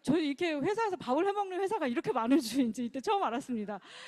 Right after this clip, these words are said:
그리고 이제 산재를 경험을 해도 이제 산재보험이라는 제도를 통해서 해결하기가 굉장히 쉽지 않았고, 뿐만 아니라 이들은 가정에서 생계 부양이나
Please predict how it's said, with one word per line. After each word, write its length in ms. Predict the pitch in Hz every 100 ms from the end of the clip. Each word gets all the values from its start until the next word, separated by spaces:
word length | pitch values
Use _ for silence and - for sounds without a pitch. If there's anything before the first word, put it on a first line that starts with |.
| - -
그리고 420 | 359 381 370 453 415
이제 140 | 339
산재를 380 | 359 466 480 440
경험을 480 | 262 220 311 339 339
해도 500 | 415 415 427 254 202
이제 180 | 302 339
산재보험이라는 920 | 381 466 494 466 415 381 330 320 320
제도를 480 | - 202 226 427 415
통해서 320 | 381 359 339
해결하기가 540 | 339 381 392 359 294 277
굉장히 440 | 214 214 277 269
쉽지 240 | - -
않았고, 520 | 330 202 226 - 339 294
뿐만 500 | 359 415 427 427 294
아니라 560 | 190 196 254 285 175 - - - - -
이들은 680 | 233 370 427 311 277 294 262
가정에서 800 | - 208 294 330 285 247 339 262
생계 380 | 359 440 453
부양이나 720 | 415 226 240 254 233 254 392